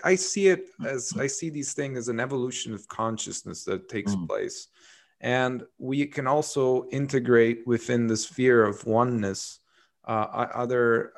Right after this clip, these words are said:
Speaker 1: sentient beings, animals, plants, living organisms,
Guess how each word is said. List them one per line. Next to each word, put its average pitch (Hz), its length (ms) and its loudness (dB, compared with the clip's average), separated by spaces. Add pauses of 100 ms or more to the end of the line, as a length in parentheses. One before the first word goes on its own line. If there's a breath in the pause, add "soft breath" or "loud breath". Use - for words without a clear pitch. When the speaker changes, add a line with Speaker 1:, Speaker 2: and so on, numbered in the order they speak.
Speaker 1:
sentient 123 640 -4
beings, 123 640 -2 (260)
animals, 113 800 -4
plants, 110 460 -4
living 123 340 0
organisms, 107 920 -6